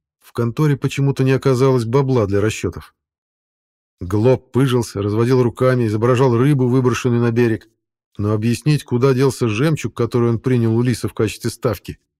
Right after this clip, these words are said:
совершенно не мог. Соответственно, выплатить тридцать две жемчужины в качестве приза по предъявленной квитанции тоже был не в состоянии.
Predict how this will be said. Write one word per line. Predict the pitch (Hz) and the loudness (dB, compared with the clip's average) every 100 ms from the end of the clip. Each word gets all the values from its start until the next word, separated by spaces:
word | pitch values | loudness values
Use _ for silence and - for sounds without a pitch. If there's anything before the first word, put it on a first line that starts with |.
| _ | _
совершенно | - 113 120 123 98 | -6 -4 -2 -4 -4
не | 92 | -4
мог. | 82 76 _ _ _ _ _ _ | -6 -10 _ _ _ _ _ _
Соответственно, | - - 92 101 131 - 131 117 | -14 -8 -8 0 0 0 0 0
выплатить | 104 120 143 135 - 107 | 0 0 0 0 -2 -4
тридцать | 123 139 117 110 | -2 -2 -2 0
две | 123 | 0
жемчужины | 110 110 - 139 117 104 | 0 -2 -2 -2 0 -2
в | - | -2
качестве | 123 - - 107 | -2 -2 -4 -6
приза | - 131 139 107 | -2 0 0 -2
по | - 98 | -6 -8
предъявленной | 113 107 123 127 117 110 | -4 0 2 2 2 -2
квитанции | 117 110 143 131 127 | -4 0 -2 0 -2
тоже | 117 151 117 | -2 -2 0
был | 110 110 | 0 0
не | 107 | -2
в | |
состоянии. | - 107 113 104 92 80 76 | -4 -6 -2 -2 -2 -6 -10